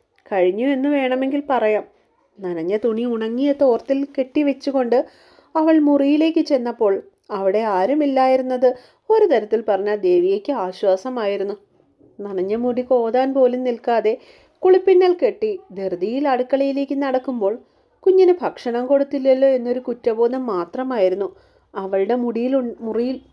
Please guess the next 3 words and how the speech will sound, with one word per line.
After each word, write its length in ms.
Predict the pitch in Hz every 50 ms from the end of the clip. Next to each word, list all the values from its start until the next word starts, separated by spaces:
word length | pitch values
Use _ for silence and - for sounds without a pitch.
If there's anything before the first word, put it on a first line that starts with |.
| -
മനസ്സിലുണ്ടായിരുന്നത്. 1040 | 233 247 247 262 254 - 392 381 330 254 240 247 226 226 226 220 233 226 220 214 214 - - _ _ _ _ _ _ _ _ _ -
പക്ഷേ 320 | 214 196 - - - 240 240 247 - - _ _ _ _ _ -
അപ്രതീക്ഷിതമായി 1000 | 175 175 - - 190 185 180 196 190 - - 240 220 233 233 233 240 240 247 254